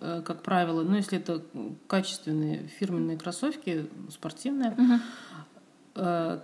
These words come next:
Speaker 1: то они, как правило, с супинатором, у них хорошая поддержка стопы, и, э, равномерно и, м, грамотно распределяется вес на нуж-,
Speaker 2: Мгм.
Speaker 1: нужные части стопы. Поэтому это, это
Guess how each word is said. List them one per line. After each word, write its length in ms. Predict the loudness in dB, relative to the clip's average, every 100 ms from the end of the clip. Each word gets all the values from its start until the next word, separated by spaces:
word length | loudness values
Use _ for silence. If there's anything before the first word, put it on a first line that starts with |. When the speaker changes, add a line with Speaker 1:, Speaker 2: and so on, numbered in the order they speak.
| 0
Speaker 1:
то 200 | 2 6
они, 160 | 6
как 180 | 4 2
правило, 280 | 4 4 4
с 60 |
супинатором, 600 | 0 2 4 4 4 2
у 20 | 4
них 140 | 2
хорошая 440 | 0 0 0 -2 -4
поддержка 520 | -4 -2 -2 -4 -12
стопы, 800 | -4 -4 0 0 2 0 -4 -8 -6
и, 340 | 0 2 2 2 2 -2 -8 -12
э, 460 | -4 -2 -2 -4 -6 -10 -14 -16 -2
равномерно 680 | 2 6 6 6 6 6 4
и, 220 | 2 0 0 -6 -16 -10
м, 560 | -6 -4 -4 -6 -8 -12 -16 -16 -16 -18 _
грамотно 460 | 0 4 4 4 0
распределяется 920 | -2 -2 -2 0 0 -2 -4 -2 -2 -2
вес 360 | -2 0 0 2
на 240 | 4 4
нуж-, 280 | 8 8 8
Speaker 2:
Мгм. 100 | 6
Speaker 1:
нужные 300 | 2 2 -2
части 240 | -2 -6 -6
стопы. 300 | -4 -2 -2 -2
Поэтому 520 | -2 0 2 2 0
это, 320 | -2 -2 -4 -6 -16 -18 -14 -4
это 500 | 0 4 4 4